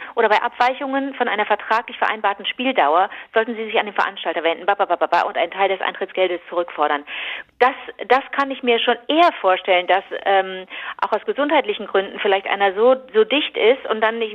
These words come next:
die Gitarre nicht mehr halten kann oder das Mikrofon nicht mehr trifft, dass dann das Konzert abgebrochen wird.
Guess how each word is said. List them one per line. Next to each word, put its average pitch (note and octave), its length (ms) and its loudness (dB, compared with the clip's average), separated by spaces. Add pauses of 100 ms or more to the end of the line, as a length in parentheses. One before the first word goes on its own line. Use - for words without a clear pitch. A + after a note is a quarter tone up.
(120)
die G#3+ 80 -10
Gitarre G#3+ 360 0
nicht G#3+ 140 -4
mehr F#3+ 140 2
halten F3+ 240 0
kann G3 180 0
oder G3+ 160 2
das F#3 140 -4
Mikrofon G3 460 0
nicht C4 160 -2
mehr E3+ 120 4
trifft, A#3+ 360 2 (340)
dass G#3+ 140 2
dann G#3+ 100 0
das G#3+ 120 -2
Konzert G#3 380 0
abgebrochen D#3+ 500 -4
wird. E3 180 -2